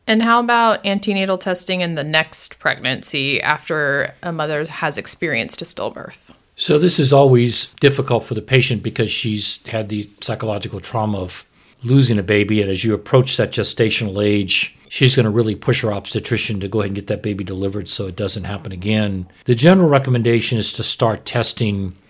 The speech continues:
Speaker 2: at around eight months to thirty-two weeks, or at least one or two weeks before the loss, the time of the previous loss. So let's say you had a loss at twenty-eight weeks, you'd probably start testing around twenty-six weeks. Most of our antenatal testing is done around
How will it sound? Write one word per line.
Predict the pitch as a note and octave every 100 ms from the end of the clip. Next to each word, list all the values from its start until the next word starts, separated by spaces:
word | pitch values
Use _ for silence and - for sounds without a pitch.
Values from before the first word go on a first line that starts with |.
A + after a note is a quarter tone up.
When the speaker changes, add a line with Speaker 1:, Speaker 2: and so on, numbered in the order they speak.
| _
Speaker 2:
at | A#2+ A2+
around | A2+ A2+ A2
eight | A#2+ A2+
months | G#2+ A2 -
to | -
thirty-two | A2 G#2 - A2+
weeks, | A2+ D3+ C3 - - - _ _
or | B2 B2 A#2
at | A#2
least | C3+ C3
one | B2 A#2+
or |
two | A2 - A#2
weeks | A2 -
before | G#2+ - - B2 A#2+
the | A2
loss, | G#2+ G#2+ G#2 - - - - _
the | A#2+
time | - A#2+ A2+
of | G#2+
the | -
previous | A#2 G2 F#2 A#2+
loss. | G#2+ -
So | - A2+ G#2+ F#2+ - _
let's | A2+ -
say | A#2
you | G2+
had | G#2
a |
loss | G#2 G#2+ -
at | C3
twenty-eight | B2 G#2+ G2+
weeks, | A2 G#2+ -
you'd | G#2 - -
probably | A2+ G#2+
start | - A2 G#2+ - _ _ _
testing | - - - G#2
around | G2 G2
twenty-six | - A2 F#2 - B2+ -
weeks. | A2 G2+ - - - _ -
Most | B2+ D3+ D3
of | A2+
our | A2+
antenatal | A#2 A2+ G#2+ G#2+ G#2+
testing | - G#2+ - G#2+
is | G2
done | - G2+
around | G2 G2+ G2 F#2+